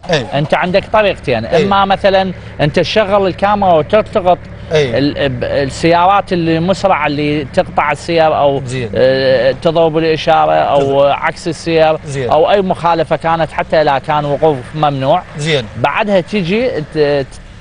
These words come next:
Speaker 2: تدخل للمنصة، اه،
Speaker 1: مم. ال-، ال-،
Speaker 2: بالتعاقب.
Speaker 1: تمام.
Speaker 2: يتم
Speaker 1: كل
Speaker 2: إدخال
Speaker 1: المعلومات،
Speaker 2: المنصة
Speaker 1: رقم ال-،
Speaker 2: بالتعاقب.
Speaker 1: رقم ال-، المركبة.
Speaker 2: بالفعل، رقم المركبة مثل ما تشوف.
Speaker 1: وبعدين
Speaker 2: يعني
Speaker 1: يطلع هذا
Speaker 2: هنا
Speaker 1: شنو؟
Speaker 2: رقم اللوحة.
Speaker 1: زين.
Speaker 2: رقم اللوحة.
Speaker 1: مم.
Speaker 2: والحرف.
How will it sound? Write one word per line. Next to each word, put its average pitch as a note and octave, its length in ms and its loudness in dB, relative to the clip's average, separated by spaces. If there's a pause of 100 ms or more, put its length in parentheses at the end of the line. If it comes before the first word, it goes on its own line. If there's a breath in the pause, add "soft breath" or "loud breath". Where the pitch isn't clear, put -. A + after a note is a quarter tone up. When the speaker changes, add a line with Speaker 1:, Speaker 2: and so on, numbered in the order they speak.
(160)
Speaker 2:
تدخل C#3+ 400 -2
للمنصة، G#3 720 0
اه، A#2 840 0
Speaker 1:
مم. D2+ 80 -12
ال-، - 160 -2
ال-، - 40 -2
Speaker 2:
بالتعاقب. C3+ 600 2 (320)
Speaker 1:
تمام. F3+ 280 0 (260)
Speaker 2:
يتم C#3+ 240 2
Speaker 1:
كل E3+ 60 0
Speaker 2:
إدخال C#4 180 4
Speaker 1:
المعلومات، G3 600 4
Speaker 2:
المنصة G#3 140 2
Speaker 1:
رقم - 140 -2
ال-، A#2+ 80 0
Speaker 2:
بالتعاقب. C#3 180 0
Speaker 1:
رقم F#3 200 -2
ال-، F3+ 140 -6
المركبة. E3+ 760 0
Speaker 2:
بالفعل، C3 580 0
رقم D#3+ 240 0
المركبة F3 540 0
مثل F3 400 -2
ما A#2+ 180 2
تشوف. D#3+ 420 0 (120)
Speaker 1:
وبعدين F#3 380 2
Speaker 2:
يعني A#2+ 120 2
Speaker 1:
يطلع - 100 2
هذا - 200 2
Speaker 2:
هنا - 100 4
Speaker 1:
شنو؟ F3 120 2
Speaker 2:
رقم F#3 280 2
اللوحة. D#3 640 2
Speaker 1:
زين. C#3+ 420 -4
Speaker 2:
رقم C3+ 320 0
اللوحة. A#2+ 500 0 (240)
Speaker 1:
مم. C3+ 260 -8 (840)
Speaker 2:
والحرف. C#3 800 0